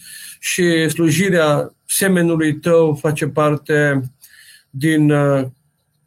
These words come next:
cadrul acela esatologic al judecății finale, când a face bine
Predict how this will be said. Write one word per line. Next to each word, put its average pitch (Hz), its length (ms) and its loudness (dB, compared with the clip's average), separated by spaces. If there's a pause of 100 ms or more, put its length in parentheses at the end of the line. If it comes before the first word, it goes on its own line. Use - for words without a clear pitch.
(460)
cadrul 185 580 0
acela 156 880 0 (1080)
esatologic 165 1000 2
al 156 160 2
judecății 156 720 2
finale, 139 600 0
când 139 560 0
a 139 100 2
face 180 360 0
bine 156 680 0